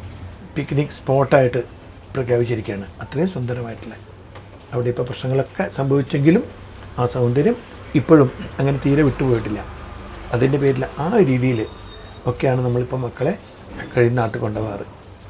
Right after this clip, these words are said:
അല്ലെങ്കിൽ അവർക്കൊന്നും വരാൻ താല്പര്യമില്ല. കാരണം ഈ മനസ്സിൽ അങ്ങനെ ഒരു ബന്ധം അവിടെ ഉണ്ടായിട്ടില്ല. അതിനുവേണ്ടി നമ്മൾ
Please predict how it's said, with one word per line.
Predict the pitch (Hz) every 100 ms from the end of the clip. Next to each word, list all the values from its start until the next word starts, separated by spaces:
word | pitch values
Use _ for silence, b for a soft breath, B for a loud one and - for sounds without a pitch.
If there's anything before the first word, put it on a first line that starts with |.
| -
അല്ലെങ്കിൽ | 120 131
അവർക്കൊന്നും | 160 - 135 139
വരാൻ | 131 151
താല്പര്യമില്ല. | 160 139 147 104 101 - - - - - - - - - 139
കാരണം | 151
ഈ | 165
മനസ്സിൽ | 160 147 147 180 190 - -
അങ്ങനെ | 143 151
ഒരു | 143
ബന്ധം | 135 127 131 156
അവിടെ | 139 127 - -
ഉണ്ടായിട്ടില്ല. | 117 113 110 - - - - - - - -
അതിനുവേണ്ടി | 110 131 160 135
നമ്മൾ | 123 117 185